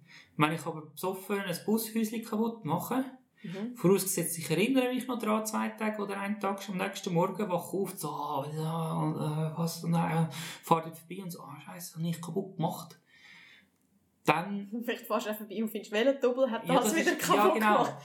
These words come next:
Speaker 2: <laughs>
Speaker 1: Ja, aber dann,
Speaker 2: Ja.
Speaker 1: dann habe ich ja zu viel, zu viel gehabt.
Speaker 2: <laughs>
Speaker 1: Dann bin ich definitiv nicht mehr zurechnungsfähig. Dann,
Speaker 2: Ja.
Speaker 1: und wenn ich aber nachher,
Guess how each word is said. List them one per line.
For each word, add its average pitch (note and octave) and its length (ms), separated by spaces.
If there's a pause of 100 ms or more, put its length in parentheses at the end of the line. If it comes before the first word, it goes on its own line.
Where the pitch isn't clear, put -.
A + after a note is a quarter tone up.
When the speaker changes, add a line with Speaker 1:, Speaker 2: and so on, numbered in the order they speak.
(160)
Speaker 2:
<laughs> D#4+ 220
Speaker 1:
Ja, A3 460
aber G#3 380 (200)
dann, G#3+ 240
Speaker 2:
Ja. - 200 (1400)
Speaker 1:
dann F#3+ 240
habe F#3+ 140
ich F#3 40
ja F3 520 (240)
zu - 160
viel, G#3 200
zu - 180
viel G3 160
gehabt. A#2+ 380 (180)
Speaker 2:
<laughs> B3 920
Speaker 1:
Dann F3+ 120
bin F#3+ 100
ich F3+ 100
definitiv G#3 460
nicht G3+ 100
mehr G3+ 100
zurechnungsfähig. E3+ 880 (1040)
Dann, F3 480
Speaker 2:
Ja. - 80
Speaker 1:
und F#3+ 220
wenn G#3 140
ich G#3 140
aber G#3 220
nachher, G3+ 500